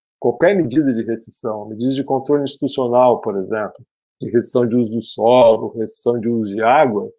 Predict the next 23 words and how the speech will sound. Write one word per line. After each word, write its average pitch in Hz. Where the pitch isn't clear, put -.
é, 117
a 131
manutenção 160
dessas 107
medidas 120
tem 113
que 107
ser 131
acompanhada 180
pelo 107
poluidor. 107
Então, 135
ele 156
tem 156
que 175
estabelecer 143
um 113
plano 127
de 113
intervenção 113
e 156
que, 165
que, 165